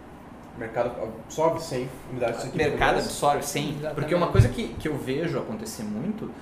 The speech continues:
Speaker 2: é assim: a pessoa, "Ah, eu quero montar uma loja virtual." Por quê? "Ah, porque eu gosto de X." Tá,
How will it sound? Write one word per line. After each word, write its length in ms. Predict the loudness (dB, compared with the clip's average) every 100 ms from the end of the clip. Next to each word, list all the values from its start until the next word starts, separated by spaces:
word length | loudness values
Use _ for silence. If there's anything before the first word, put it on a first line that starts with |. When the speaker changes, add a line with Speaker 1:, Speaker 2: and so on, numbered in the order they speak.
| -10 -6
Speaker 2:
é 40 |
assim: 240 | -4 -2 -4
a 20 |
pessoa, 440 | -6 0 2 2 0 -4
"Ah, 220 | 0 0 0
eu 80 |
quero 220 | 0 2 4
montar 220 | 4 4
uma 100 | 4
loja 100 | 4
virtual." 560 | 6 6 8 6 4 -6 -12 -16 -16 -18 -2
Por 120 | 0
quê? 280 | 4 4 4 -4 -12 -4
"Ah, 100 | -4
porque 260 | -2 -4 -2
eu 80 |
gosto 560 | 4 8 8 8 2 -2
de 140 | 0
X." 580 | 2 2 2 0 -4 0 0 0 -8 -4
Tá, 280 | 2 2 0